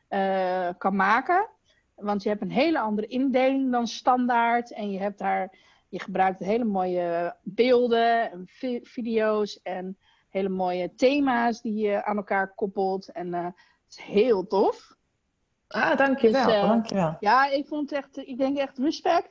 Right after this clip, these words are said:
Speaker 1: Dat is echt mooi gedaan. Is wel, eh, volgens mij best wel veel werk. Maar, en ook de, de challenge om honderd dagen honderd posts te maken.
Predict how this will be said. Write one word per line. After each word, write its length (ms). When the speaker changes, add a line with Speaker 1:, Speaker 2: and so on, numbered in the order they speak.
Speaker 1:
Dat 180
is 120
echt 200
mooi 220
gedaan. 360
Is 80
wel, 260
eh, 80
volgens 300
mij 260
best 220
wel 100
veel 280
werk. 360
Maar, 240
en 200
ook 240
de, 260
de 160
challenge 460
om 80
honderd 300
dagen 400
honderd 380
posts 340
te 60
maken. 520